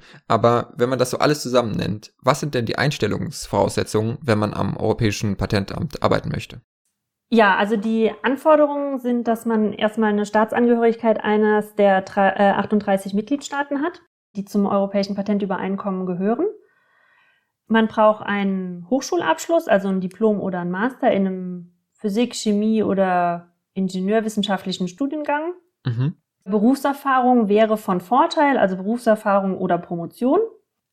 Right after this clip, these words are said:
Speaker 2: Eben Promotion nicht voraussetzend, aber von Vorteil.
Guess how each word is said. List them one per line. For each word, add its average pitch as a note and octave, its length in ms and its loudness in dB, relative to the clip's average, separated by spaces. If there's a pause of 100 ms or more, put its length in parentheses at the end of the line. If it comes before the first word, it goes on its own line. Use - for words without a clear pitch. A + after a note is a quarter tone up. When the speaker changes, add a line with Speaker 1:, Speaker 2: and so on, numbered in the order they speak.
(180)
Speaker 2:
Eben G3+ 180 2
Promotion G3 480 0
nicht G3+ 160 0
voraussetzend, A#3+ 680 0
aber F#3 260 -2
von F3 200 -6
Vorteil. D4 600 0